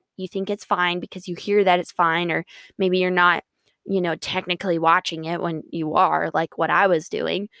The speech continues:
but then you instantly feel shame afterwards. What I had seen was now starting to clog up my mind for everything. I had visuals in my head. I would dream about this, and then I would wake up from that dream instantly feeling this temptation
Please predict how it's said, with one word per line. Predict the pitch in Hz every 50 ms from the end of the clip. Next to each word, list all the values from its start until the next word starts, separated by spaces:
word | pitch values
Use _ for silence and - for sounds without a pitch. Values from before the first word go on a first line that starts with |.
| - - _ -
but | 220 202
then | 220 214
you | 214 202 -
instantly | 226 233 214 - - 220 185 - 190
feel | - - 185 175 160
shame | 160 - - - 170 160 -
afterwards. | - - - - - - - - - - - - _ _ _ _ _ _ _ _ _ _ _ _ _ _ _ - - _ _ _ _ -
What | 214 214 - -
I | 214 226
had | 240 247 254 240 233
seen | - - 220 196 185 175 175
was | 175 175 180 196
now | 180 180 175
starting | 185 - - 180 170 175 175 180 180
to | 202
clog | - - 190 170 165 170 175
up | 170 165 -
my | 185 175 175
mind | 170 170 170 170 175 -
for | - 196 - -
everything. | 170 - - 180 - - - - - - 254 _ -
I | 196
had | 196 208 185 180
visuals | 196 190 190 185 202 190 190 190 175 185
in | 180
my | 175 180 180
head. | 185 208 - 269 262 254 247 233 254 - - - - - - -
I | 196 185
would | 175 175 170
dream | - - 170 185 196 214 226
about | 226 220 214 220 - 214
this, | 214 214 208 - -
and | 185
then | 185 170 170
I | 165 170
would | 175 160 165 -
wake | 196 214 220 -
up | 214 - -
from | - - 185 190
that | 185 - -
dream | - - 185 185 190 190 -
instantly | - 196 202 196 - - 202 190 190 190
feeling | 180 - 190 180 180 180 180
this | 175 170 -
temptation | - - 180 165 - - - 165 156 - - 202 196 208 220